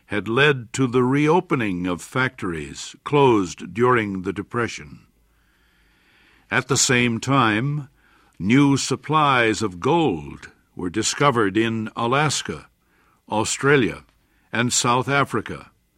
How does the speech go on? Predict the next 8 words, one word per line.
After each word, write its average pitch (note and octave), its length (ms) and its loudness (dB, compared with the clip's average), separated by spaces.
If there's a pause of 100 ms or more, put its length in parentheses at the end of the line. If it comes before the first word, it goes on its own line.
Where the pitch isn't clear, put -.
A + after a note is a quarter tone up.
(600)
The A#2 160 4
extra E3+ 500 0
gold G2+ 800 0
increased C3+ 840 -2
the B2 120 -2
supply C#3 640 0
of A#2+ 220 -2
money G#2 460 -2